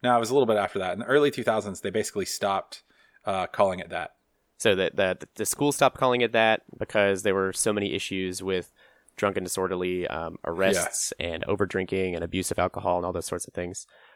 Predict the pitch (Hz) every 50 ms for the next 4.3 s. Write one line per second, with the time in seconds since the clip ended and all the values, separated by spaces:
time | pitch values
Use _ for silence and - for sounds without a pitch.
0 | _ _ - 113 110 - _ - 135 131 117 107 101 98 104 123 170 233 - 160
1 | 107 90 87 87 90 92 - - - 104 107 107 107 104 104 104 95 - - _
2 | _ _ _ _ _ _ _ _ _ _ _ _ - 113 110 110 104 95 - -
3 | 110 107 131 180 208 - - - - - _ _ _ 117 113 120 135 131 127 110
4 | 101 98 95 95 98 -